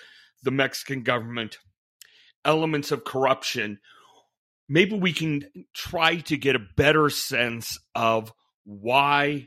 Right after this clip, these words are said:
certain actions have or have not taken place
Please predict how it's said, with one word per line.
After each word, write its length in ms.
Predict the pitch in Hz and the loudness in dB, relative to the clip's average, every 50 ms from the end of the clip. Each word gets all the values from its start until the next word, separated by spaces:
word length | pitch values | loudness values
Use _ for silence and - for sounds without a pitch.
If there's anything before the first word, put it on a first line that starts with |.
| _ | _
certain 800 | _ - - - - 139 135 123 - 131 127 127 120 117 110 104 - _ _ _ _ _ _ _ _ _ _ _ _ _ _ _ _ _ _ _ _ _ _ _ _ _ _ _ _ _ _ _ _ _ _ _ _ _ _ _ _ _ _ _ - | _ -12 -8 -2 0 0 0 0 -2 -4 -4 -4 -4 -4 -6 -10 -16 _ _ _ _ _ _ _ _ _ _ _ _ _ _ _ _ _ _ _ _ _ _ _ _ _ _ _ _ _ _ _ _ _ _ _ _ _ _ _ _ _ _ _ -2
actions 720 | 135 139 139 - - - - 147 131 123 123 117 110 - - - | 0 0 0 0 -4 -6 -6 -6 -6 -6 -8 -10 -12 -14 -14 -12
have 480 | - - - 151 143 147 156 147 135 131 | -12 -10 -2 0 2 2 2 0 0 -2
or 100 | 123 113 | -4 -4
have 380 | - - 135 131 131 135 120 | -2 0 0 0 0 0 -2
not 340 | 120 120 113 104 113 - - | -6 -6 -4 -4 -4 -6 -8
taken 420 | - - - 127 107 - 110 110 101 | -10 -8 -8 -8 -8 -8 -10 -12 -12
place 640 | - - - 113 107 101 95 92 - - - - | -8 -2 2 2 2 2 0 -2 -2 -4 -6 -6